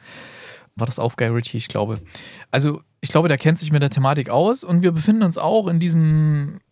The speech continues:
in diesem Zeitrahmen von, von damals halt. Und es geht aber wirklich darum, wie Sherlock Holmes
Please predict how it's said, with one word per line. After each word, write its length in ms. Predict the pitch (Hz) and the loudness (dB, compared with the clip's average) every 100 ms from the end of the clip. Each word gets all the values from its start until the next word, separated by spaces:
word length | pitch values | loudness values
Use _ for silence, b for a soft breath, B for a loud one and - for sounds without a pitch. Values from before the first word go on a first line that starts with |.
| _ | _
in 100 | 143 | 0
diesem 320 | 139 151 143 131 | 0 2 0 0
Zeitrahmen 1000 | - 139 175 - 120 135 156 151 147 | -2 0 0 -2 2 4 4 4 2
von, 600 | 147 135 135 135 131 131 156 | 0 0 0 0 0 -2 -4
von 220 | - 131 | -4 0
damals 480 | 117 139 147 123 - | 2 2 2 0 0
halt. 340 | 127 135 151 | 0 0 -2
Und 440 | - 127 127 127 - B B B | -4 -2 0 -2 -6 B B B
es 100 | - | -8
geht 140 | - 156 | 0 2
aber 120 | 135 | 2
wirklich 200 | 139 151 | 0 0
darum, 300 | 123 143 147 | 0 2 0
wie 280 | 139 139 139 | 0 0 0
Sherlock 480 | - 143 143 131 - | 2 2 2 0 2
Holmes 520 | 131 143 151 151 - | 2 4 2 0 -6